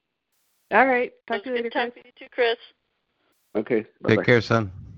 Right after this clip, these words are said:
Speaker 2: Bye.
Speaker 1: <laughs> Take care, son. <laughs>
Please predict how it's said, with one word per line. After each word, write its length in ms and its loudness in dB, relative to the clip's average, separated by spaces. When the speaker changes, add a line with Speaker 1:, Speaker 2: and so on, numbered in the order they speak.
Speaker 2:
Bye. 380 -10
Speaker 1:
<laughs> 420 2
Take 180 6
care, 220 2
son. 280 -8
<laughs> 200 -20